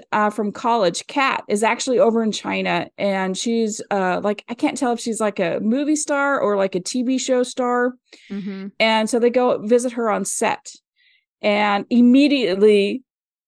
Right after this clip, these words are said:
Speaker 1: Lolo and her do not get along because they're both vying for her attention, for Audrey's atten-, attention. You know, it's one of those where
Speaker 2: Yeah.
Speaker 1: I'm be-, I'm a better friend than you are.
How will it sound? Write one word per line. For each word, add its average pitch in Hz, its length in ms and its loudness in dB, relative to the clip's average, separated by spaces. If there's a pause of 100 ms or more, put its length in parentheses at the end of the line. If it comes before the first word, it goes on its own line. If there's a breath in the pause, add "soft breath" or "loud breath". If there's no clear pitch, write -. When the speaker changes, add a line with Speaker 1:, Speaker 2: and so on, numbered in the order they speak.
(120)
Speaker 1:
Lolo 214 580 6
and 185 120 2
her 196 220 2
do 214 260 0
not 185 220 0
get 190 100 0
along 185 420 0
because 285 280 -2
they're 311 100 -2
both 277 240 0
vying 240 340 0
for 247 140 -6
her 240 160 -4
attention, 254 520 -8 (100)
for - 140 -6
Audrey's 202 300 -4
atten-, 202 300 -10 (200)
attention. 233 640 -6 (100)
You 208 140 -8
know, 185 80 -4
it's - 140 -8
one 220 100 -6
of 185 80 -4
those 185 200 0
where 185 120 -2
Speaker 2:
Yeah. 196 60 2
Speaker 1:
I'm 226 120 0
be-, 220 80 0
I'm 233 280 4
a 220 40 -4
better 208 240 0
friend 196 280 -2
than 196 80 -6
you 233 180 2
are. 165 240 0